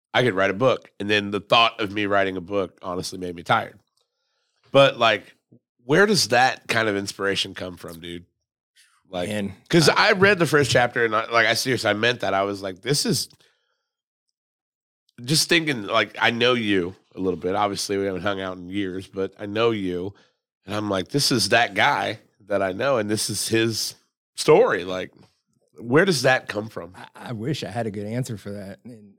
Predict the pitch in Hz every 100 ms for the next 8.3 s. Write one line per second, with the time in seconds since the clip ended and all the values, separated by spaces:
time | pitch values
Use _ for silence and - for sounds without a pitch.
0 | _ - 123 113 113 104 107 101 101 110
1 | 101 107 _ _ 104 95 98 - - 123
2 | 101 101 113 127 98 95 - - 127 185
3 | 92 - _ _ 120 110 110 - 127 123
4 | 104 - - _ 120 120 127 117 113 107
5 | 107 107 101 104 143 117 120 127 131 _
6 | _ _ _ _ _ _ 87 87 98 101
7 | - 110 90 87 107 101 95 101 95 101
8 | 98 90